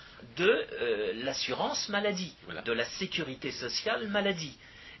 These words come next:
Speaker 1: Et de fait, on peut considérer que, euh, il y a eu cette, euh, étatisation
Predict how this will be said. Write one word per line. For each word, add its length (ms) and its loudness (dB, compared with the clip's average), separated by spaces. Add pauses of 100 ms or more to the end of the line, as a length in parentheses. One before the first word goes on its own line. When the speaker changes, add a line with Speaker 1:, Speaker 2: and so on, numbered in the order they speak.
Speaker 1:
Et 120 0
de 160 0
fait, 540 4
on 120 -6
peut 180 -4
considérer 840 -4
que, 80 -4 (460)
euh, 140 -6
il 180 -6
y 80 -2
a 80 0
eu 180 -4 (200)
cette, 320 -6
euh, 180 -4 (140)
étatisation 840 0